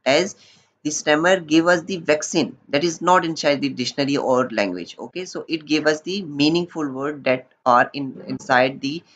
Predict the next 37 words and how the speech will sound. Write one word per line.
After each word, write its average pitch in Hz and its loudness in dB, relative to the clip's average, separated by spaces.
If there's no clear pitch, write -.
uh, 117 6
language 127 0
corpora 120 0
or 123 6
language, 90 -4
uh, 80 -6
okay, 185 -10
or 123 -6
dictionary. 95 -10
Peoples 175 2
is 139 -2
people, 151 -2
as 127 2
it 135 -4
meaningful, 135 -2
and 147 0
hospital 139 0
root 127 -8
word 117 -2
is 117 -6
hospital. - -6
So - -8
it 208 -2
give 175 0
us 156 0
all 170 4
the 185 0
words 120 0
that 131 2
are 151 4
the 160 -2
root 170 0
word 156 4
of 127 -2
the 139 -4
words 101 -4
that 143 2